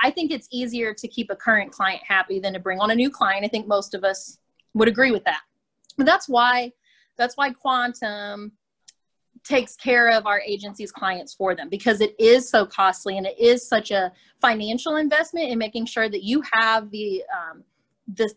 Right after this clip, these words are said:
the team, the right people in the right seats that can handle the magnitude of the processes that go into client care. It takes a ton of payroll, but it also takes a ton of training and ongoing education and always being on your game and having talk paths for all of those scenarios that you mentioned.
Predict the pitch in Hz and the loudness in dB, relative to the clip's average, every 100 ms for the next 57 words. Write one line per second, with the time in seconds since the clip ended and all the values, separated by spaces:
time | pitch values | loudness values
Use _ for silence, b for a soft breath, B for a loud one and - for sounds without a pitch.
0 | 214 208 208 - 254 233 196 190 180 196 | -4 -4 -4 -2 2 2 2 -2 2 4
1 | 226 - 233 214 214 202 180 190 208 - | 2 0 -4 -2 -2 -2 0 2 0 -2
2 | 214 208 - 196 202 180 202 196 196 196 | -6 -6 -8 -6 -6 -2 -2 4 4 4
3 | - 190 180 175 196 214 - 226 202 196 | 0 -2 0 2 2 0 -2 0 -2 -2
4 | - 185 190 240 240 269 269 254 277 277 | 0 0 4 4 4 0 -2 2 2 2
5 | 269 294 285 247 302 302 302 B B B | 2 2 2 2 0 0 0 B B B
6 | 214 - 247 262 - 240 214 - 247 254 | -4 2 2 2 0 2 2 4 4 6
7 | 214 196 208 208 269 311 285 240 - 214 | 2 2 0 2 2 -2 -4 -6 -6 -6
8 | 233 214 202 - b b - 254 233 220 | -2 -2 -4 -8 b b 0 2 2 -2
9 | 202 196 220 233 226 226 220 214 214 233 | -6 -2 0 0 0 0 -2 -4 -4 -2
10 | 226 - 208 190 226 254 226 247 233 226 | -4 -4 -4 2 4 4 2 0 2 0
11 | 226 226 220 208 190 190 240 247 254 247 | -2 -4 -4 -6 -8 0 2 2 2 0
12 | 240 262 240 247 226 - 233 226 214 214 | 2 2 2 -2 -2 0 -2 -2 -8 -12
13 | 233 220 214 208 208 208 190 196 185 196 | -10 -10 -8 -6 -8 -8 -10 -6 -2 0
14 | 285 214 190 196 | 0 0 -2 -8